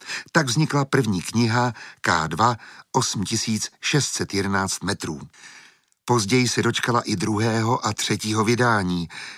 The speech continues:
Stali se z nás kamarádi. A když z jara roku devatenáct set osmdesát čtyři odlétal do Nepálu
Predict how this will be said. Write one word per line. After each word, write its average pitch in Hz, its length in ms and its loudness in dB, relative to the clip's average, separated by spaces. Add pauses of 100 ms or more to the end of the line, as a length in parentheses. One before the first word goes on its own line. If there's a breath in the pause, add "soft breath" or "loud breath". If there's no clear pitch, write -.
(180 loud breath)
Stali 151 260 2
se 151 160 0
z 123 60 -2
nás 143 220 2
kamarádi. 90 680 0 (500 loud breath)
A 101 80 2
když 95 300 0
z 90 40 -2
jara 123 280 2
roku 104 260 -2
devatenáct 110 500 0
set 101 180 -4
osmdesát 107 680 -4
čtyři 107 440 -2 (280 loud breath)
odlétal 104 600 0
do 101 140 -2
Nepálu 104 540 0